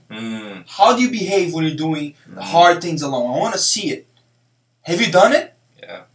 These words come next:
Speaker 2: I wanna ask yourself. I wanna invite yourself to think about the things you've done alone.
Speaker 1: Mm.
Speaker 2: What has been your intensity on those? Because that's what it gets back to your point. If you haven't built,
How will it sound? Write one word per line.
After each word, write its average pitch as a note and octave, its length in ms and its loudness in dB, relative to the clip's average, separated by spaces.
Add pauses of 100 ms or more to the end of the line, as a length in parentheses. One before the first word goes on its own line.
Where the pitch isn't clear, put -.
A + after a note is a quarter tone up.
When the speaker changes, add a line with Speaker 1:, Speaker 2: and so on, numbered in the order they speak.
Speaker 2:
I D3 120 -2
wanna A#3 140 4
ask C4 300 4
yourself. F#3+ 460 2
I D#3 40 4
wanna G#3 320 2
invite G#3 380 6
yourself G3 360 0
to E3 80 -8
think G3+ 200 -12
about D#3 260 2
the C#3+ 60 -10
things D#3+ 280 -8
you've C3 100 -8
done C#3 140 -2
alone. C#3+ 400 0 (100)
Speaker 1:
Mm. F#2+ 120 -20 (760)
Speaker 2:
What F3 300 0
has G3+ 160 -2
been G3 100 -6
your F3+ 100 -6
intensity E3 520 -8
on A#2 100 -16
those? - 440 -16 (520)
Because C3 680 -2
that's D3+ 180 -8
what F#3+ 100 -4
it D#3 60 -6
gets D3 160 -6
back C#3 220 -6
to C3+ 120 -12
your C3 120 -8
point. C3+ 300 -10
If C3+ 140 -10
you E3+ 100 -6
haven't F#3 420 -4
built, F#3+ 300 -4